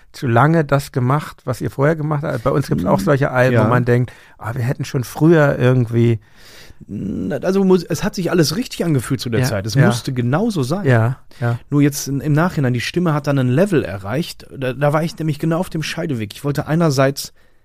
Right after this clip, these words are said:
Speaker 2: melodisch singen, wollte einen Lo-, ähm, Mus-, äh, Sängern nacheifern wie Nick thirteen von Tiger
Speaker 1: Mhm.
Speaker 2: Army, der wiederum ganz viel Hank Williams Einfluss hat und eine sehr hohe Stimme hat, sehr, sehr, sehr melodisch singt.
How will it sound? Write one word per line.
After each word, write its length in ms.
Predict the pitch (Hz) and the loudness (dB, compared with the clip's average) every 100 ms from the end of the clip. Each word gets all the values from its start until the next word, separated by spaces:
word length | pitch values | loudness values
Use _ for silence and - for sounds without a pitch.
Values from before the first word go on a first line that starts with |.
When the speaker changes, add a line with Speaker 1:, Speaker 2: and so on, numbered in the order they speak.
| _ _ | _ _
Speaker 2:
melodisch 600 | 120 123 120 131 131 - | 0 2 4 4 2 -2
singen, 460 | 113 110 120 196 262 _ _ _ _ _ _ - - - 117 | -4 -2 0 -2 -4 _ _ _ _ _ _ -20 -20 -20 -4
wollte 320 | 120 139 147 | 0 2 2
einen 80 | 135 | 2
Lo-, 220 | 127 127 | 0 -2
ähm, 540 | 92 117 113 92 90 95 | -8 -12 -12 -12 -14 -4
Mus-, 320 | 139 151 151 | 0 0 0
äh, 420 | 139 127 120 117 | -2 -2 -2 -4
Sängern 280 | 117 139 135 | -2 2 2
nacheifern 580 | 131 143 131 127 127 117 | 2 0 -2 -2 -2 -2
wie 80 | 123 | -2
Nick 240 | 123 - | -4 -2
thirteen 400 | 131 110 151 160 | -4 -2 -4 -4
von 180 | - 123 | -4 0
Tiger 300 | 135 135 120 | 2 4 4
Speaker 1:
Mhm. 80 | 117 | 2
Speaker 2:
Army, 320 | 151 208 226 - - - | 2 2 -2 -8 -18 -6
der 160 | 120 | -2
wiederum 500 | 127 135 113 127 131 | 2 2 2 2 0
ganz 180 | 117 131 | 0 -2
viel 140 | - 110 | -2 -2
Hank 200 | 120 113 | -2 0
Williams 340 | 143 180 113 | 0 2 -2
Einfluss 460 | 90 104 101 98 - | -4 -6 -8 -12 -10
hat 300 | 117 170 - | -10 -10 -16
und 100 | - | -10
eine 120 | 110 101 | -6 -2
sehr 240 | 117 104 | 0 2
hohe 240 | 139 156 | 2 0
Stimme 400 | 101 - 113 110 | -2 -4 -4 -2
hat, 240 | 117 190 - - - - - - - | -2 -4 -10 -20 -20 -20 -20 -20 -4
sehr, 320 | 131 175 170 | 2 4 4
sehr, 220 | 131 117 | 4 2
sehr 240 | 104 147 | 2 2
melodisch 600 | 165 123 104 98 101 - | 2 2 2 0 -4 -6
singt. 360 | 117 135 175 | -4 -2 -4